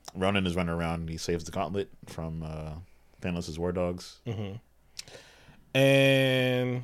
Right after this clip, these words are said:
Speaker 1: Were you, so let me ask you this. Um, this is probably my favorite part of the movie, and were you surprised? During the fight with the big
Speaker 2: I was waiting for them niggas to get there.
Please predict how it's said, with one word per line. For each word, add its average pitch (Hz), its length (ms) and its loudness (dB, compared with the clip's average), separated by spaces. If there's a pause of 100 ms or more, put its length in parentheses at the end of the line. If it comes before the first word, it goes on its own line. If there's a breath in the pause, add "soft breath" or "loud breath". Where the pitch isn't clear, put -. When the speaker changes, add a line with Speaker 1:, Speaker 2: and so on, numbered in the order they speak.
Speaker 1:
Were 107 120 2
you, - 180 -2
so 92 160 2
let 98 100 -2
me 101 80 -2
ask 95 160 -2
you 85 80 -2
this. - 560 -4
Um, 85 500 -6 (320)
this 95 180 -4
is - 60 -6
probably 95 240 4
my 90 60 -2
favorite 95 220 2
part 98 140 2
of 104 60 -2
the 104 60 -2
movie, 85 380 -2
and 82 100 -6
were 78 100 -6
you 76 120 -6
surprised? - 640 -14 (1000)
During 87 160 -2
the 87 80 -2
fight 92 240 2
with 85 100 -2
the 85 60 -10
big 92 160 6
Speaker 2:
I 302 80 12
was 320 80 12
waiting 226 160 12
for 202 60 10
them 196 120 10
niggas 135 220 8
to 107 60 -2
get 131 300 12
there. - 320 2